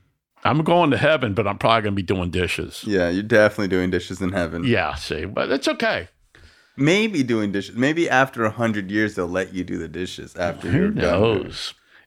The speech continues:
Speaker 1: And it's the same way with recovery. I hear so many things that are misinformed about recovery.
Speaker 2: Mm-hmm.
Speaker 1: Like
Speaker 2: It's so black and white, and people have this, like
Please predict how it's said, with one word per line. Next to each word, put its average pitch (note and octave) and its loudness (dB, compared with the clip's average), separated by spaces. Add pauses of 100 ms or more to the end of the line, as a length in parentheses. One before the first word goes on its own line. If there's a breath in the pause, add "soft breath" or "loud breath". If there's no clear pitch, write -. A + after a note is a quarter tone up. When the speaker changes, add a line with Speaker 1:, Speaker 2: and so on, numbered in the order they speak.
(100)
Speaker 1:
And A#2+ 6
it's A#2+ 0
the C#3+ 4
same C#3+ 2
way C3 2
with A2+ -6
recovery. F#2+ -2 (160)
I G2+ 0
hear A#2+ 2
so A2+ 0
many G2+ 0
things F#2 -2
that G#2 -2
are E2+ 0 (1500 loud breath)
misinformed A2+ 2
about F#2+ -2
recovery. C3 0
Speaker 2:
Mm-hmm. G2+ -4
Speaker 1:
Like G#2 -4
Speaker 2:
It's G#2+ -2
so A2+ 4
black G2 2
and F#2+ -2
white, G2+ 4
and F2+ -4
people F#2+ -6
have F2+ -4
this, F2 -10
like E2 -8